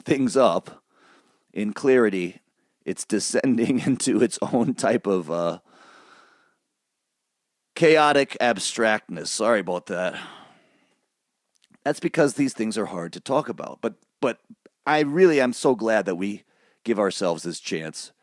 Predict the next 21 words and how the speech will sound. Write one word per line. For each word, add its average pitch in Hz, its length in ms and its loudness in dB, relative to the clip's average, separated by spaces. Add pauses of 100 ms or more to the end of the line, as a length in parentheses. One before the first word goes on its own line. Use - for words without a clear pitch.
(400)
every 101 240 -2
week 85 240 -6
to - 100 -12
go 82 200 -6
into 80 220 -12
these 71 200 -12
ideas, 71 600 -12 (480)
to 123 80 -6
talk 165 260 2
about 131 200 2
the 123 80 -6
things 131 220 -2
that 143 120 2
are, 147 240 2
are, 147 260 0
are 160 260 4
almost 170 360 2
impossible 143 500 -2
to 180 80 0
talk 214 260 0
about. 80 340 -6